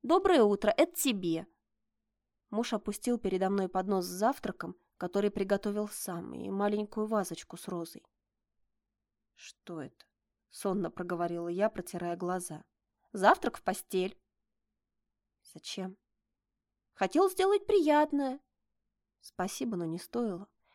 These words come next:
А теперь можешь выйти, я хочу ещё поспать». У Кирилла на лице заходили желваки, но он пытался скрыть своё раздражение.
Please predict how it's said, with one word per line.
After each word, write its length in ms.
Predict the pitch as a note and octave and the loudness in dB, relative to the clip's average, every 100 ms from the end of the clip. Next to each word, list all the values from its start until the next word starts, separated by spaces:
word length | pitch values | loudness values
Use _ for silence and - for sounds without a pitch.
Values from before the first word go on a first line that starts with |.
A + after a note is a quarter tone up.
| _ | _
А 80 | - | -8
теперь 240 | G#3 A#3 | -2 0
можешь 400 | B3+ C#4+ A3 - | 2 0 -2 -4
выйти, 260 | F#3 F3 - | -6 -6 -10
я 80 | D#3+ | -10
хочу 280 | F#3 - F3+ | -10 -6 -6
ещё 240 | - F#3 | -4 -6
поспать». 500 | D#3 - - D3+ _ _ _ _ _ _ _ _ _ _ _ _ _ _ _ | -8 -10 -14 -18 _ _ _ _ _ _ _ _ _ _ _ _ _ _ _
У 80 | - | -14
Кирилла 440 | - G#3 C4 C#4 G#3 | -4 0 2 4 4
на 80 | |
лице 360 | F#3 F#3 - A#3 | 2 -2 0 -2
заходили 520 | A3 - F#3+ G#3 G3+ | -2 -6 -4 -2 -2
желваки, 720 | G3 G3 F#3+ F#3+ - - C#3+ - - _ | -4 -8 -8 -10 -10 -12 -12 -14 -20 _
но 160 | F3 | -2
он 80 | F#3 | -2
пытался 520 | - C4 B3+ B3+ - | -4 -2 0 0 -2
скрыть 460 | C4+ - B3 A3+ F#3 | -6 0 2 2 0
своё 320 | - F#3 F3+ | -4 -4 -2
раздражение. 840 | F3 F3+ F3 F3 F3+ E3 D#3+ E3 | -4 -4 -6 -6 -6 -8 -8 -10